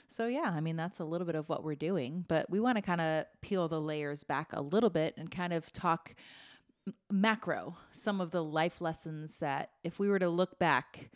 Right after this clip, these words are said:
you know, what were things that we recognized that at the time maybe we could have done differently and our life would have gone a different way, or we know we couldn't have done it differently, but we recognize that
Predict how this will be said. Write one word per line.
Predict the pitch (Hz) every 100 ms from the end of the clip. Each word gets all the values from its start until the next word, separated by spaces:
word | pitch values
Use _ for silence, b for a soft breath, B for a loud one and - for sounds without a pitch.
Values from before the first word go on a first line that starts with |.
| B B B B
you | 165
know, | 151 -
what | 147 170 226
were | 196 190
things | - 180 165 165 160
that | - 139 139 - -
we | 170
recognized | 170 170 175 180 165 151 147 151
that | -
at | 160
the | 135 -
time | - 240 214 214 214
maybe | 208 202
we | 190 196
could | - 202
have | 180
done | 190 190
differently | 185 - - 180 180
and | 170
our | 165
life | 160 175
would | 180
have | 170
gone | 165 160
a | 160
different | 165 165 -
way, | 156 156 160
or | - 147 147 147 B B B B B B B _ _ _
we | - 185
know | 175 175
we | 180
couldn't | - 262
have | 214
done | 180 180
it | 165
differently, | 170 143 156 160
but | 156
we | - 151
recognize | 156 160 160 156 143 139 143 -
that | 135 127 -